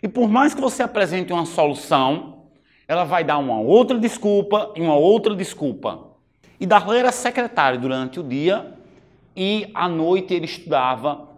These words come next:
assistia a aula para o concurso da Polícia Militar. E ele foi chamado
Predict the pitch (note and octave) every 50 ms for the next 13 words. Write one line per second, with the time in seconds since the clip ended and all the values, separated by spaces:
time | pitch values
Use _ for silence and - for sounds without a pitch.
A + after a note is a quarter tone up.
0 | - - - C3 - - - - - G3 G#3 G3 D#3+ C#3 C#3 C#3+ C#3+ C#3+ D3+ D3+
1 | C#3+ C#3+ D#3 D3+ C3+ - E3+ - - - C#3 - C#3 C#3 - C#3 C#3 D3 D3+ D3
2 | - A#2 G#2 F#2 - - D#3 D#3+ D#3 C#3 B2+ B2 A#2+ C3 C3 - - - - -
3 | - - D3+ C#3 - - F#3+ F3+ D3 C3+ B2 A#2+ A#2+ B2 B2